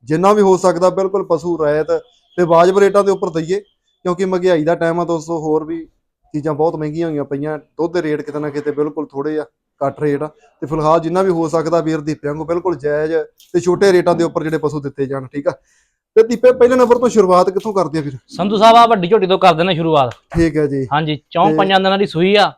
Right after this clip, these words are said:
Speaker 1: ਓਕੇ।
Speaker 2: ਕੋਈ ਵੀਰ ਬੋਲਾ ਗਿਣ ਲੇ
Speaker 1: ਠੀਕ
Speaker 2: ਤੇ
Speaker 1: ਹੈ
Speaker 2: ਕੋਈ
Speaker 1: ਜੀ।
Speaker 2: ਦੁੱਧ ਗਿਣ ਲੇ।
Speaker 1: ਠੀਕ ਹੈ
Speaker 2: ਇਹਦੇ
Speaker 1: ਜੀ।
Speaker 2: ਥੱਲੇ ਅੱਠ ਕਿਲੋ ਦੁੱਧ ਆ ਜਿਹੜਾ ਕੰਡੇ ਵਾਲਾ।
Speaker 1: ਅਹ, ਚੌਂ ਪੰਜਾਂ ਦਿਨਾਂ ਦੀ ਸੂਈ ਥੱਲੇ ਅੱਠ ਕਿਲੋ ਦੁੱਧ।
Speaker 2: ਹਾਂਜੀ, ਪਰ ਵੱਡੀ ਝੋਟੀ ਪੂਰੀ।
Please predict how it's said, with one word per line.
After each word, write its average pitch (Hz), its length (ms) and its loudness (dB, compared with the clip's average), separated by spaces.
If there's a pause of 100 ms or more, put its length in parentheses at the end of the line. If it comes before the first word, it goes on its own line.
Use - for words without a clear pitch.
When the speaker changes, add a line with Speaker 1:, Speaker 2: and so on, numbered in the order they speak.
Speaker 1:
ਓਕੇ। 147 340 -6
Speaker 2:
ਕੋਈ 185 220 2
ਵੀਰ 196 160 0
ਬੋਲਾ 160 340 6
ਗਿਣ 190 220 0
ਲੇ 175 260 2 (240)
Speaker 1:
ਠੀਕ 156 140 -4
Speaker 2:
ਤੇ 151 60 -4
Speaker 1:
ਹੈ 143 40 -2
Speaker 2:
ਕੋਈ 175 120 2
Speaker 1:
ਜੀ। 151 60 -2
Speaker 2:
ਦੁੱਧ 160 180 4
ਗਿਣ 175 220 2
ਲੇ। 139 220 0
Speaker 1:
ਠੀਕ - 400 -14
ਹੈ 151 60 -2
Speaker 2:
ਇਹਦੇ 147 120 -2
Speaker 1:
ਜੀ। 175 100 -2
Speaker 2:
ਥੱਲੇ 190 160 2 (160)
ਅੱਠ 156 140 0
ਕਿਲੋ 180 220 2
ਦੁੱਧ 170 260 2
ਆ 165 100 4
ਜਿਹੜਾ 156 380 2 (600)
ਕੰਡੇ 135 260 0
ਵਾਲਾ। 110 220 0 (140)
Speaker 1:
ਅਹ, 147 60 -2
ਚੌਂ 196 300 0
ਪੰਜਾਂ 196 280 0
ਦਿਨਾਂ 202 160 2
ਦੀ 208 120 0
ਸੂਈ 180 200 -6
ਥੱਲੇ 190 280 2
ਅੱਠ 170 120 -4
ਕਿਲੋ 165 200 -4
ਦੁੱਧ। 139 240 -6 (160)
Speaker 2:
ਹਾਂਜੀ, 143 300 0
ਪਰ 156 280 0 (120)
ਵੱਡੀ 147 240 0
ਝੋਟੀ 160 300 0
ਪੂਰੀ। 147 340 -2